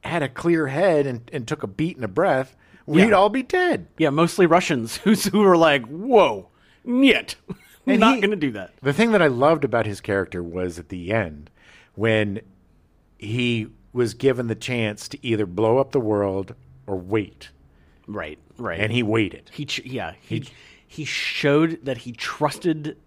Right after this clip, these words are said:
Speaker 2: the people
Speaker 1: Mm-hmm.
Speaker 2: to tell him that the computer was wrong.
Speaker 1: Exactly, exactly. And, you know, there's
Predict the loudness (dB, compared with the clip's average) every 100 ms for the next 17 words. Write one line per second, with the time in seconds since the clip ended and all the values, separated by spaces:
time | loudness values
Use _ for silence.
0 | _ -14 -12 -8 -2 -2 0 -4 -6 -10
1 | -8 -6 -6 -8 -4 -4 -4 -6 -6 -10
2 | -12 -8 -8 -6 -8 -10 -8 -6 -4 -4
3 | -4 -4 -8 -8 -8 -10 0 2 2 -2
4 | -8 -4 -2 -2 -6 -12 -20 _ _ -4
5 | 0 2 4 4 2 -2